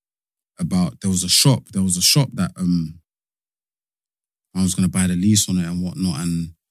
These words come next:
do whatever I was gonna do. Do you get what I'm trying to say? And then, and I just, I just opened my studio. Do you get what I'm trying to say?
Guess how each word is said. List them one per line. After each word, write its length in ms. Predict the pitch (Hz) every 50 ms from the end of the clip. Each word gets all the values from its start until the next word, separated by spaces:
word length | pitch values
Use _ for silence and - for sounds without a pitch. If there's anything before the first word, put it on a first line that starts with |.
| _ _ _ _ _ _ _ _ _ _ -
do 120 | - 104
whatever 280 | 95 95 92 101 92 95
I 40 | 95
was 120 | 92 90
gonna 180 | - 90 90 87
do. 200 | 90 107 107 101
Do 60 | 87
you 40 | 90
get 80 | 87 95
what 60 | 87
I'm 60 | 85
trying 180 | - - 95 92
to 60 | -
say? 180 | - 113 101 87
And 180 | 80 85 85
then, 160 | 92 95 87 - -
and 140 | 113 110 101
I 60 | 95
just, 500 | 90 - 98 95 - - - - - - -
I 60 | 95
just 200 | 95 104 95 -
opened 300 | - 107 104 95 - 95 92
my 60 | 92
studio. 500 | 92 - - 123 127 123 107 104 95 92
Do 100 | 85 92
you 40 | 87
get 60 | 95
what 60 | 90
I'm 80 | 92 95
trying 140 | - 90 92
to 60 | 92
say? 260 | 95 120 117 101